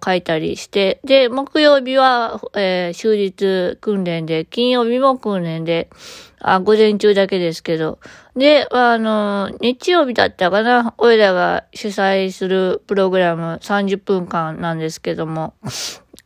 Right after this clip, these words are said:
まあ、もう全然まとまってないんですよ、話。<laughs> やばいよ、本当に。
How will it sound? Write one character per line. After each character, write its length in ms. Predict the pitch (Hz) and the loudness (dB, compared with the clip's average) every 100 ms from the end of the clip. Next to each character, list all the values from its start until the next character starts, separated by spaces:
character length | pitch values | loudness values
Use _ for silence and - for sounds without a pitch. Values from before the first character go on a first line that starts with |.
| - | -6
ま 400 | - 175 165 160 | -2 0 -2 -4
あ、 80 | - | -6
も 80 | 185 | -6
う 40 | |
全 240 | 175 196 254 | 0 2 4
然 180 | 269 269 | 4 4
ま 120 | 262 | 2
と 100 | 269 | 2
ま 100 | 254 | 2
っ 60 | |
て 160 | 254 254 | 2 2
な 100 | 247 | 2
い 40 | |
ん 20 | 214 | 0
で 80 | |
す 100 | 185 | -2
よ、 60 | 185 | -4
話。 580 | 185 190 180 190 175 - - - 330 311 - 320 | -4 -2 -4 -4 -4 0 0 2 2 2 2 0
<laughs> 640 | - 311 262 381 554 539 - | 2 0 0 -4 -8 -10 -6
や 200 | - 302 | 0 2
ば 220 | 311 349 | 4 4
い 100 | 330 | 2
よ、 200 | 285 247 | 0 -2
本 260 | 247 233 233 | -2 -4 -4
当 140 | 240 | 0
に。 80 | 240 | 0